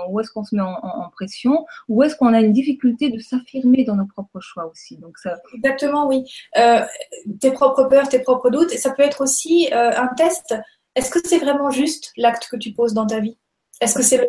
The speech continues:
Speaker 2: juste le mental ou l'ego, ou est-ce que c'est vraiment juste ? Parce que si c'est vraiment juste, la personne qui t'aime vraiment, euh, elle accepte. Elle accepte. Elle met, elle met, elle peut mettre un petit peu de temps parce que c'est difficile pour elle, mais quelqu'un qui est vraiment dans l'amour,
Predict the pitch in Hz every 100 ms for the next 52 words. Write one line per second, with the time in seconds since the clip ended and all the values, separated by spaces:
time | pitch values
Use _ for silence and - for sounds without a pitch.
0 | 220 240 247 247 233 240 254 254 240 240
1 | 214 311 294 247 - 254 - 220 220 262
2 | 254 233 220 208 - - - - 247 254
3 | 294 285 - 269 233 294 330 285 254 233
4 | 320 - - - - _ 247 240 262 262
5 | 285 262 226 233 226 208 208 254 254 -
6 | - _ _ - _ 226 220 220 214 220
7 | 214 208 - - - _ _ _ _ _
8 | _ - 226 214 - - 220 233 233 233
9 | 233 285 330 294 226 277 349 320 - 233
10 | 226 214 240 254 240 240 214 214 220 220
11 | 214 - 208 226 233 269 262 - - -
12 | 226 247 262 269 262 247 233 247 269 247
13 | 226 226 247 277